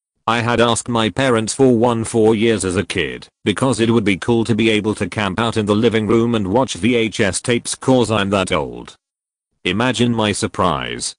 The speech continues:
when my parents got one each for me and my brother. We were so excited. We would use them as often as we could. Sometimes I would sleep on that in my room instead of my bed. So my brother and I did not like cleaning our room as most seven-year-olds wouldn't.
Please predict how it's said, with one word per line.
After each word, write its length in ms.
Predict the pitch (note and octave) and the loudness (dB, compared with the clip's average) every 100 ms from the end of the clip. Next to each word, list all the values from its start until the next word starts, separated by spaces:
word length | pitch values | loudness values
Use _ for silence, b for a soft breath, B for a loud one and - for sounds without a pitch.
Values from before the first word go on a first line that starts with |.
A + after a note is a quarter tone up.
| _ | _
when 220 | A2+ B2 | 0 2
my 180 | A#2 A2 | 0 -2
parents 460 | - A2+ G#2 G2+ | -2 0 0 -2
got 240 | - B2+ G#2+ | -2 -2 0
one 180 | B2 A#2 | -2 0
each 220 | A2 - | -2 -2
for 120 | A#2 | -2
me 200 | G#2+ A#2 | 0 0
and 100 | A2+ | 0
my 160 | A#2 C3+ | -2 0
brother. 500 | A#2+ A2 D#2 E2+ - _ _ _ _ _ _ | 0 0 -2 -10 -16 _ _ _ _ _ _
We 140 | G2 A2+ | 0 2
were 120 | G#2 | 2
so 220 | - G2 | 0 0
excited. 680 | G2+ - A2 F2+ - C2 - - _ _ _ _ _ - | 0 -2 0 0 -2 -6 -8 -20 _ _ _ _ _ -2
We 120 | A2+ | 2
would 180 | A2+ A2 | 4 2
use 220 | B2 G2+ | 2 2
them 160 | A2+ A2 | 0 2
as 140 | F#2 | 2
often 320 | B2 - A2 | 0 0 0
as 160 | F#2+ F2+ | 0 0
we 160 | G2 | -2
could. 440 | F#2+ F2+ B1+ G#1 - _ _ _ _ _ _ - | 0 -2 -2 -8 -16 _ _ _ _ _ _ -8
Sometimes 580 | - F3+ D#3 D#3+ D3 | -4 -2 -2 -2 0
I 140 | B2+ A2+ | 2 2
would 200 | A#2 A2 | 2 0
sleep 300 | - A#2+ - | 0 0 0
on 140 | B2+ | 0
that 180 | A#2 G#2 | 0 -2
in 100 | F#2+ | 0
my 180 | G2 B2+ | 0 2
room 220 | B2 A#2+ | 2 2
instead 380 | A#2 G2 C#3+ C3+ | 0 0 0 0
of 100 | G2+ | 0
my 220 | G2+ F#2+ | 0 0
bed. 460 | E2+ E2 B1 A#1 - _ _ _ _ _ _ - | -2 -4 -6 -12 -18 _ _ _ _ _ _ -12
So 240 | - B2+ | 0 0
my 220 | G#2 A#2+ | 2 0
brother 400 | F#2+ A2 G2+ G2 | 0 0 2 2
and 160 | G#2 F#2 | 0 0
I 180 | A2+ A2+ | 0 2
did 200 | G#2+ G#2 | 0 2
not 220 | B2 C3 | 0 0
like 260 | F#2+ G2 - | 0 -2 -2
cleaning 340 | B2 A2+ G#2 | 0 0 0
our 220 | G2+ F#2+ | 0 0
room 200 | F#2 F#2 | 0 0
as 140 | F2+ F2 | -2 -2
most 300 | F#2 - - | -4 -4 -2
seven-year-olds 960 | - A2+ A2+ A#2 C3+ A#2+ A#2+ B2+ - | -2 -2 -2 2 2 4 2 0 -4
wouldn't. 520 | A2+ F2 C#2+ - - | -4 -4 -8 -14 -16